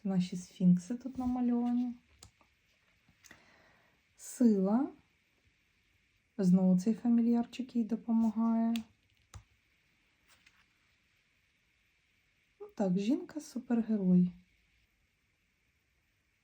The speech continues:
М, відлюдник.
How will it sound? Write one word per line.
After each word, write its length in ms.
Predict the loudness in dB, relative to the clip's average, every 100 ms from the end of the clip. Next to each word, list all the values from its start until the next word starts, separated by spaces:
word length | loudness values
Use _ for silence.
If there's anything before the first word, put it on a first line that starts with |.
| _ _ _ _ _ _ _ _ _ _ _ _ _ _ _ _ _ _ _ _ _ -6
М, 760 | -4 -2 -4 -6 -6 -6 -8 -10 -16 -12
відлюдник. 1040 | -2 2 6 8 8 6 4 4 0 -14